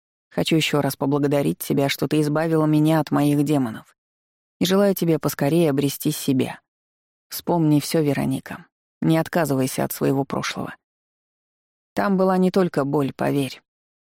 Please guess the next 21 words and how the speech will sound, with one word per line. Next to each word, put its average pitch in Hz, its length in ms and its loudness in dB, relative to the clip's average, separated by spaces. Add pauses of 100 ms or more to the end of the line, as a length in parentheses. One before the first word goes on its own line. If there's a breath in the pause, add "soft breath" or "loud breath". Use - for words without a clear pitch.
(140)
Ничего 165 460 2
не 160 100 4
бойся 165 380 0
и 135 80 2
помни, 156 400 0
что 156 240 -2
в - 20 2
этом 165 320 0
мире 170 240 4
нет 170 240 2
ничего 151 380 0
невозможного. 135 760 -2 (480)
И - 80 0
даже 175 280 0
луна 165 280 4
может 139 300 0
стать - 300 -4
синей, 139 420 0
если 139 300 -2
сильно 143 340 0
захотеть. - 560 -6